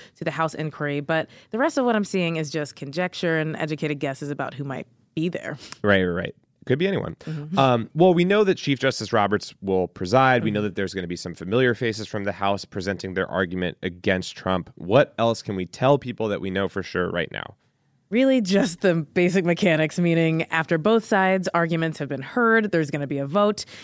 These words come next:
Speaker 1: and Democrats will need sixty-seven votes, which is a two-thirds majority out of one hundred, to impeach and remove Donald Trump from office.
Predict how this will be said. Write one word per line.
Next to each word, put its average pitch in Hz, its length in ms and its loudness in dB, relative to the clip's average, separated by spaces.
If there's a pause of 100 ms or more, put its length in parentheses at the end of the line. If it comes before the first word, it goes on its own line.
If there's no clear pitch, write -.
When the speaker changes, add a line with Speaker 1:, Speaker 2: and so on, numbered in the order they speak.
(160)
Speaker 1:
and 160 80 -4
Democrats 190 460 0
will 175 80 0
need 160 220 -2
sixty-seven 175 640 -2
votes, 165 320 -2
which 147 120 -6
is 135 80 -8
a 135 80 -8
two-thirds 185 440 -2
majority 156 480 -2
out 147 180 -4
of 139 140 -6
one 139 100 -6
hundred, 190 520 0
to 170 100 -2
impeach 175 420 -4
and 170 140 -2
remove 156 320 0
Donald 147 260 -2
Trump 151 300 -4
from 156 180 -6
office. - 540 -4